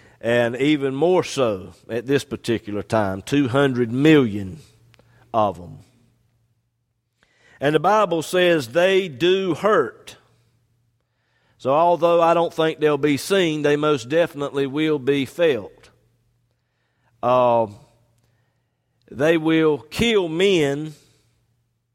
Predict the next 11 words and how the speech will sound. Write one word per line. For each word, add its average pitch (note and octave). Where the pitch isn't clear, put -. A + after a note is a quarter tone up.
by D3
fire, F3+
smoke, F3+
and D3+
brimstone, D3+
which D3
proceeds D3
out C#3
of C3
their B2+
mouth. B2+